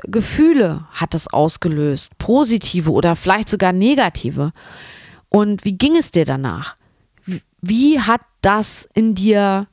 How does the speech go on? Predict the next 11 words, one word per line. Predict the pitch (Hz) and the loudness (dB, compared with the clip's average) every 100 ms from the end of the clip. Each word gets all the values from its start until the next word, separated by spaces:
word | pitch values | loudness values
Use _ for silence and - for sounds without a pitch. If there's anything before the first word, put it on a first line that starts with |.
| _ | _
nachgehallt? | 175 175 190 - 156 - - - - - - | -4 0 0 -2 -4 -6 -8 -8 -14 -20 -4
Hat | 226 240 | 0 2
es | - | 0
vielleicht | 214 208 202 | 2 0 2
sogar | 202 185 170 | 0 0 0
eine | 180 185 | 0 0
Veränderung | 175 180 - 254 247 180 170 | 0 -2 0 2 2 2 0
in | 156 | 0
deinem | 160 170 | 0 0
Verhalten | 185 156 202 262 226 | -2 0 2 2 -2
bewirkt | 190 180 190 - | -2 2 0 0